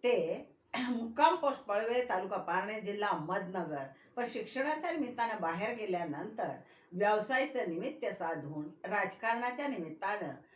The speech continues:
आई, वडील, बहीण, भाऊ सर्वजण अहमदनगर, म्हणजे आताचं अहिल्यानगर इथे स्थिर झाले. आणि परंतु ओव्या मात्र ह्या गावाकडच्या जात्यावरच्याच आहेत. ती काय म्हणायची त्यावेळेला माहिती आहे का?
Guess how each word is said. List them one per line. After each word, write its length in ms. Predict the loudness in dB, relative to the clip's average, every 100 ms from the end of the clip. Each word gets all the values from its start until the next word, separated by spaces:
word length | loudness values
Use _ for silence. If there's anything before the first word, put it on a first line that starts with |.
| -20 -20 -4
आई, 420 | 0 2 0 -2
वडील, 500 | -2 0 2 2 2
बहीण, 420 | 0 -2 -2 -2 -4
भाऊ 240 | -4 -4
सर्वजण 760 | -4 -2 0 0 0 0 0 -4 -10 _ -6
अहमदनगर, 840 | -2 0 0 -2 -2 -4 -2 -6 -8 -12
म्हणजे 200 | -6 -2
आताचं 560 | -2 -2 -2 -4 0 2
अहिल्यानगर 920 | 2 2 2 2 2 0 -4 -4 -6 -10 -20 -8
इथे 400 | -6 -4 -4 -6
स्थिर 560 | -10 -6 -2 0 0
झाले. 560 | -2 -4 -6 -6 -10 -14 -20 _ -20 _ _ -2
आणि 240 | 2 2
परंतु 600 | 2 2 6 6 6 4
ओव्या 500 | 2 4 2 4 4 4
मात्र 340 | 2 0 0
ह्या 260 | 0 0 0
गावाकडच्या 640 | 0 0 -2 -4 -4 -2
जात्यावरच्याच 840 | -2 -2 -4 -2 -2 -2 -6 -6
आहेत. 340 | -8 -8 -12 -16 -20 _ _ _ _ -10
ती 60 |
काय 280 | -4 -2 -2
म्हणायची 480 | -2 -2 -4 -6 -6
त्यावेळेला 400 | -4 -2 -2 -4
माहिती 400 | -4 -6 -8 -8
आहे 100 | -10
का? 160 | -12